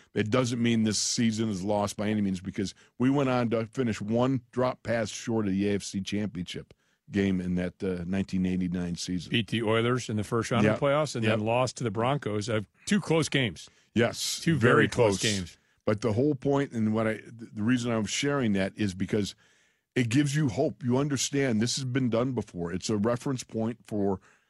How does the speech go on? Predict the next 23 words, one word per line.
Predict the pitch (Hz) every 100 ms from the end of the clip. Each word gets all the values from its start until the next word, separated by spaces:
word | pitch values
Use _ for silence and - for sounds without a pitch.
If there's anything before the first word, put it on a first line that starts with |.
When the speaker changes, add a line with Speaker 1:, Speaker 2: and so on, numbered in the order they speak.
| _
Speaker 1:
uh, | 87 95 95
Steelers | - - 123 120 90 -
<laughs> |
history. | 123 - 113 131 147
There's | 98 120 113 101
a |
lot | 107 107 113
of | 110
it, | 135 - - _ -
you | 117
know, | 123 117
but | 123
for, | - 117 113
for | - 123 107 98 - _ _ _ - - -
that, | 135 175 -
that's | 170 -
why | 156 139
I |
love | 113 110 131
this | 113 95
game. | 92 87
You | 135
can't, | 175 - 196